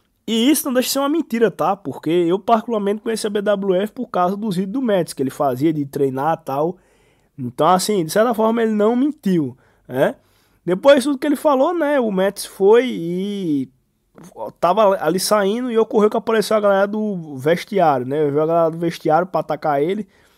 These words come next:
Fizeram o complô, o Boer foi, atacou lá o Mets. É, o Bononi, se não me engano, bateu nele também. Daí o Mets foi expulso do ringue.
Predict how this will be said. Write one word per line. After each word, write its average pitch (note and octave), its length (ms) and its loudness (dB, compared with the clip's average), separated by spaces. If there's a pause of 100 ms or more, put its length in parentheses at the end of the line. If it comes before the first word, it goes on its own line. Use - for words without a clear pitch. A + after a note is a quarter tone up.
(120)
Fizeram E3 360 2
o - 20 -14
complô, G3+ 600 4
o F3 40 -2
Boer F3 340 6
foi, F#3+ 340 2
atacou D#3+ 420 -2
lá D#3 140 2
o D3 120 2
Mets. E3+ 500 -2 (480)
É, C#3 140 4
o D#3 60 6
Bononi, F#3 280 0
se F#3 80 -6
não F#3+ 60 -4
me F3+ 80 0
engano, F3 120 0
bateu E3 280 0
nele E3 180 -2
também. D#3+ 540 -2 (360)
Daí F3+ 200 -2
o A3+ 60 -2
Mets A#3 180 0
foi A3 100 0
expulso - 340 -8
do G3 100 -4
ringue. A#3 480 -4